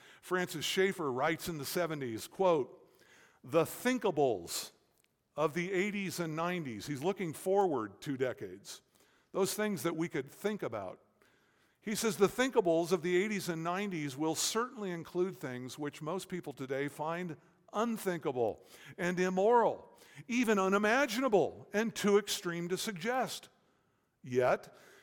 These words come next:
since they do not have some overriding principle that takes them beyond relativistic thinking,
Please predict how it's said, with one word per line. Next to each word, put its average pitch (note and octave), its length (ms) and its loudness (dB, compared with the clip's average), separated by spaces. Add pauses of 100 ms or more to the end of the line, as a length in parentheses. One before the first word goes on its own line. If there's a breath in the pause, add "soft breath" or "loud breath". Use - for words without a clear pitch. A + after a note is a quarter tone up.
(200 loud breath)
since - 340 -2
they F#3+ 160 4
do F3 160 -4
not G#3+ 180 2
have F#3 240 0
some F3 240 -2
overriding D#3+ 640 2
principle C#3 640 -4
that C3+ 400 -6
takes F3 320 -2
them D#3 200 -6
beyond C#3+ 500 -2
relativistic D3 880 -2
thinking, D#3 580 -8